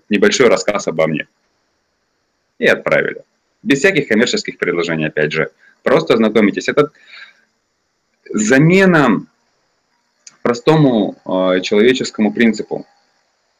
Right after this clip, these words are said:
Мы рассказываем, от, ну, вот простой, простая человеческая вежливость.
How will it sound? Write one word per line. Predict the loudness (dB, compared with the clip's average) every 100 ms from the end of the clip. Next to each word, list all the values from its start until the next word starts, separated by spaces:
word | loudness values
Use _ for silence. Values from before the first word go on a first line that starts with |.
| _
Мы | 2 4 4 0 -4 _ _ _ _ _ _ _ _
рассказываем, | -8 -2 0 2 0 0 2 0 0
от, | -4 -6 -4
ну, | -2
вот | -2 _ -10
простой, | -4 2 2 2
простая | -2 0 0
человеческая | 2 0 -2 -2 -2
вежливость. | 0 0 -2 -8 _